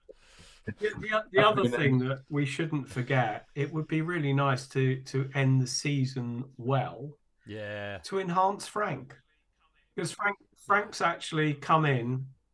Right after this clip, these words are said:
Speaker 1: on a hiding to nothing, and it would be just nice for him. It would be
Speaker 2: It would
Speaker 1: nice
Speaker 2: be,
Speaker 1: for
Speaker 2: it
Speaker 1: him
Speaker 2: would be,
Speaker 1: that
Speaker 2: he
Speaker 1: he
Speaker 2: might
Speaker 1: could
Speaker 2: rescue his career as a consequence if they do that.
Speaker 1: Well, I, I, I,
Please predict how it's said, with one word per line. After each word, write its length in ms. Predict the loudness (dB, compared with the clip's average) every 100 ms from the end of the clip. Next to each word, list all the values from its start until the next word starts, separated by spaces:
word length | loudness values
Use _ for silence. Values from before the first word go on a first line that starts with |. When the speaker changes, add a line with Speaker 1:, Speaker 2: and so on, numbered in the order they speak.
| _ _ -2
Speaker 1:
on 140 | 2
a 80 | 4
hiding 380 | 4 4 2 2
to 120 | 4
nothing, 540 | 4 4 0 -6 -6 -12 _ _ _ _ _ _ _ _ _ _ _ 4
and 180 | 4 4
it 100 | -2
would 140 | -4
be 80 | -4
just 280 | -2 -2 0
nice 300 | 0 0 -2
for 140 | -4
him. 340 | 2 2 2 -2 -6
It 80 | -2
would 100 | 2
be 80 | 4
Speaker 2:
It 20 |
would 80 | 6
Speaker 1:
nice 160 | 8 8
Speaker 2:
be, 100 | 6
Speaker 1:
for 60 | 6
Speaker 2:
it 40 |
Speaker 1:
him 60 | 6
Speaker 2:
would 140 | 8 8
be, 100 | 6
Speaker 1:
that 120 | 6
Speaker 2:
he 100 | 4
Speaker 1:
he 80 | 8
Speaker 2:
might 240 | 10 10
Speaker 1:
could 80 | 10
Speaker 2:
rescue 400 | 8 8 6 8
his 180 | 10 8
career 520 | 6 8 12 12 10
as 120 | 4
a 40 | -4
consequence 560 | -2 -2 0 -2 -2 -4
if 120 | -2
they 160 | -2
do 220 | 0 0 2
that. 140 | 2
Speaker 1:
Well, 160 | 2 0 -6 _ _
I, 160 | 4 4
I, 60 | 2
I, 100 | -10